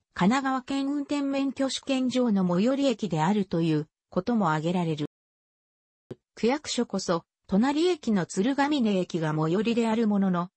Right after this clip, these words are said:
横浜市旭区内で最も栄えている地域であり、ドン・キホーテや西友など、複数の大規模小売店があるほか、銀行の支店も多い。なお、二俣川、鶴ヶ峰駅周辺地区は、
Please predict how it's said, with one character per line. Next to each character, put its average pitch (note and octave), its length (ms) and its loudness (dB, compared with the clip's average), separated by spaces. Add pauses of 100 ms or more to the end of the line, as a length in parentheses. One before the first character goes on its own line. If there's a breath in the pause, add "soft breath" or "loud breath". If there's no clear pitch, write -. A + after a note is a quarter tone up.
(160)
横 E3 280 0
浜 C#4+ 240 -2
市 A#3 240 -2
旭 G3 380 -4
区 D#4 140 -4
内 C4 200 0
で G3 120 0
最 E3 340 -2
も B3 140 0
栄 G#3+ 380 -4
え A#3+ 40 -2
て G#3 100 -2
い E3+ 120 2
る D3 100 -4
地 G#3+ 200 -2
域 G3+ 180 -4
で D#3+ 180 -2
あ D#3+ 80 0
り、 D3+ 220 -4 (200)
ド F3 140 2
ン・ D4 100 0
キ C#4+ 140 -8
ホ D4 200 -2
ー - 20 -4
テ G3 140 0
や E3 100 -2
西 A#3 320 0
友 B3+ 180 2
な A3 160 2
ど、 D#3+ 220 -2 (200)
複 - 220 -4
数 D#4+ 260 2
の G#3 140 2
大 F3+ 260 0
規 C#4 140 -6
模 C4 160 -2
小 C#4 160 0
売 C4+ 220 0
店 G#3+ 240 2
が D#3+ 160 0
あ F#3+ 80 0
る G#3+ 100 0
ほ E3+ 140 -4
か、 D#3+ 240 -2 (240)
銀 A3+ 200 2
行 C#4+ 220 -2
の C#4 100 -2
支 - 160 -6
店 B3+ 280 0
も A#3 260 2
多 F3+ 80 2
い。 C#3+ 220 -6 (400)
な C4+ 180 2
お、 E3+ 200 2 (200)
二 - 240 -4
俣 C4+ 300 -4
川、 F3 320 2 (220)
鶴 B3 260 0
ヶ D4 100 -2
峰 C4 260 0
駅 A#3+ 160 -4
周 B3+ 300 -2
辺 B3 240 0
地 - 140 -12
区 F3+ 160 0
は、 D#3+ 200 0